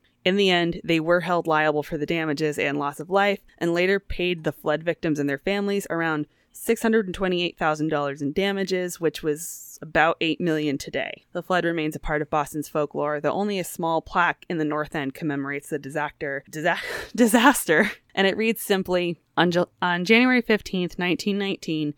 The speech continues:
a molasses tank at five twenty-nine Commercial Street exploded under pressure, killing twenty-one people. A forty-foot wave of molasses buckled the elevated railroad tracks, crushed buildings, and inundated the neighborhood. Structural defects in the tank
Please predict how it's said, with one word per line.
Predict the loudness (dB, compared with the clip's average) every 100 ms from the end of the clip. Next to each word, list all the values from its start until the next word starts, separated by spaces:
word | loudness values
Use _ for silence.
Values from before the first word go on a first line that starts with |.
| -12 -20 -12 -2
a | 0
molasses | 2 2 0 -4
tank | -4 -2 -2 -2
at | -6 -8 _ -4
five | -2 -2 -4 -8
twenty-nine | -4 -2 -2 -2 -4 -6 -4
Commercial | 0 0 -2 -4
Street | -2 -2 -2
exploded | -6 0 2 4 4
under | 2 0
pressure, | -4 -6 -4 -6
killing | -6 -6 -6 -6
twenty-one | -4 -4 -6 -6 -10
people. | -10 -8 -6 -6 -6 -6
A |
forty-foot | -2 2 2 2 0 0
wave | 0 -2
of | -2
molasses | 0 2 0 -2 -6
buckled | 0 0 0 -2 2
the | 2
elevated | 2 0 -2 -2 -2
railroad | 0 0 0 0
tracks, | 0 0 0 -6 -18 0
crushed | 0 0 0
buildings, | 0 2 0 -2 -2
and | 0
inundated | 2 2 4 4 4 2
the | 0
neighborhood. | 0 -2 -4 -8 -14 0
Structural | 2 2 0 -2
defects | -2 -4 0 -2 -2
in | -6
the | -4
tank | -2 -2